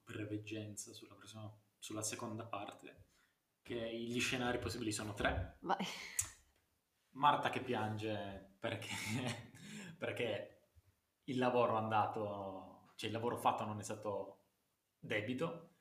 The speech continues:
Speaker 1: io che piango perché non sono partito.
Speaker 2: Oppure
Speaker 1: Tutte e due felici, tutte e tre felici, tutte e quattro felici, tutte e dieci felici.
Speaker 2: Wow.
Speaker 1: Tutte dieci felici,
Speaker 2: Orgione.
Speaker 1: la vedo un po' dura, però.
Speaker 2: No, no, perché, perché, perché mai limitarci?
Speaker 1: Eh,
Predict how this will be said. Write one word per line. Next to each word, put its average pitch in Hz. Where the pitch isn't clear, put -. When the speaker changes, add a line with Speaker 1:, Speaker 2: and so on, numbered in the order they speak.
Speaker 1:
io 214
che 156
piango 127
perché 123
non 113
sono 110
partito. 110
Speaker 2:
Oppure 269
Speaker 1:
Tutte 160
e 143
due 113
felici, 95
tutte 123
e 117
tre 98
felici, 104
tutte 110
e -
quattro -
felici, -
tutte -
e -
dieci 117
felici. 104
Speaker 2:
Wow. 160
Speaker 1:
Tutte -
dieci -
felici, 269
Speaker 2:
Orgione. 262
Speaker 1:
la -
vedo 107
un 104
po' -
dura, 101
però. -
Speaker 2:
No, -
no, -
perché, -
perché, -
perché 170
mai 185
limitarci? 185
Speaker 1:
Eh, -